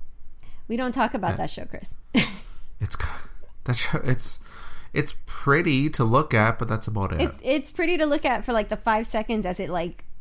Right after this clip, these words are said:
Speaker 1: sails so quickly past you, like, like the drive-by, you know?
Speaker 2: <laughs> It's a, like, it's like a, uh, drive-by greeting.
Speaker 1: It is a drive-by
Speaker 2: <laughs>
Speaker 1: greeting. It's, and I like the way the float is decorated. It's very beautiful. But, man,
Speaker 2: Mm-hmm.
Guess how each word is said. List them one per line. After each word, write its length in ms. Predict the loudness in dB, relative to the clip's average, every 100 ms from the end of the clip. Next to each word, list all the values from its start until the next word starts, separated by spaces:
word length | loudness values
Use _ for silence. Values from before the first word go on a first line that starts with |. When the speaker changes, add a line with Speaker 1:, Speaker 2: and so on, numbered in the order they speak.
| -4 -6 -6 -8
Speaker 1:
sails 600 | -6 2 4 6 4 2
so 340 | -4 0 0
quickly 340 | 2 0 -2 -2
past 240 | -2 -4
you, 60 | -6
like, 140 | -8 -6
like 800 | -4 -2 -2 -2 -4 -4 -2 -2
the 80 | -2
drive-by, 600 | 0 -2 0 -4 -6 -10 -12 -12 -6
you 240 | 0 2 2
know? 400 | 2 0 -2 -4 -8 0
Speaker 2:
<laughs> 140 | 0 4 4 2 2 2 4 4 8 10
It's 100 | 12
a, 60 | 10
like, 260 | 8 8 2 4 4
it's 140 | 2 2
like 160 | 4
a, 180 | 4 4
uh, 60 | 4
drive-by 440 | 6 6 6 4
greeting. 400 | 4 2 2 6
Speaker 1:
It 40 | 6
is 300 | 8 6 6 4
a 100 | 8
drive-by 380 | 6 8 8 8
Speaker 2:
<laughs> 100 | 8
Speaker 1:
greeting. 360 | 10 8 8 4
It's, 180 | 2 -2
and 220 | 4 6
I 120 | 8 6
like 300 | 8 6 4
the 140 | 2
way 200 | 4 4
the 120 | 4
float 300 | 2 2 4
is 180 | 4 2
decorated. 640 | 4 2 4 4 4 4
It's 120 | 2 2
very 280 | 0 2 2
beautiful. 840 | 0 0 -2 -2 2 4 4 2 -4 -8 -6 2
But, 160 | 4
man, 240 | 4 4 4 4
Speaker 2:
Mm-hmm. 440 | 6 6 6 2